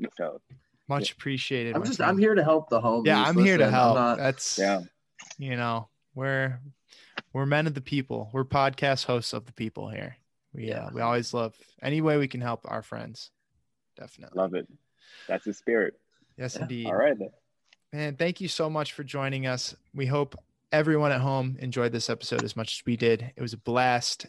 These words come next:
Speaker 2: and, uh, I really hope we get to record soon, sometime in the future. And, uh, you know, we will be heading out to L A at some point in the next,
Speaker 1: Ooh.
Speaker 2: well, covid pending.
Speaker 3: In the
Speaker 2: We're gonna
Speaker 3: next, in the
Speaker 2: go
Speaker 3: next five or six years.
Speaker 2: We're gonna go
Speaker 1: <laughs>
Speaker 2: visit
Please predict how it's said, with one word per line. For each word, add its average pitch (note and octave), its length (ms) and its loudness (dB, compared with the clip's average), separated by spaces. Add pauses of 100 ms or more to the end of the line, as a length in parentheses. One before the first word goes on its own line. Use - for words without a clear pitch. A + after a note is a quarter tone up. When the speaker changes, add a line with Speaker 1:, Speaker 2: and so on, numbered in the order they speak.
Speaker 2:
and, A#2 320 -8
uh, A2+ 280 0 (160)
I B2 80 -6
really A#2+ 220 -2
hope A#2 200 -4
we A2+ 60 -6
get A2 220 -4
to A2 380 -6
record A#2 380 -2
soon, A#2+ 560 -4 (360)
sometime B2 440 -2
in A#3 40 -2
the A#2 60 -4
future. C3+ 540 0 (400)
And, A#2+ 260 -4
uh, A#2+ 260 2 (280)
you B2+ 80 -4
know, C3+ 140 0
we C#3+ 220 2
will D3 240 2
be D#3+ 200 -2
heading D3+ 320 -2
out C#3 160 -4
to A#2 100 -10
L B2+ 180 0
A B2 240 2
at A2+ 180 -10
some A2+ 220 -8
point A2+ 320 -6 (180)
in A#2 120 -10
the A2+ 80 -8
next, G#2+ 300 -6
Speaker 1:
Ooh. A#2 340 4
Speaker 2:
well, C3 320 2 (580)
covid D#3+ 600 0
pending. A#2+ 540 -4 (720)
Speaker 3:
In G#3+ 80 4
the A#3 40 8
Speaker 2:
We're A#3 60 6
gonna C4+ 140 8
Speaker 3:
next, C4 120 0
in B3+ 60 4 (100)
the A#3 60 4
Speaker 2:
go C#4 40 4
Speaker 3:
next C4 220 4
five G#3 260 6
or G3 80 6
six D#3+ 320 2
years. A#2+ 560 4
Speaker 2:
We're D3 140 4
gonna F3 240 2
go E3+ 140 6
Speaker 1:
<laughs> D3+ 60 4
Speaker 2:
visit D#3 440 6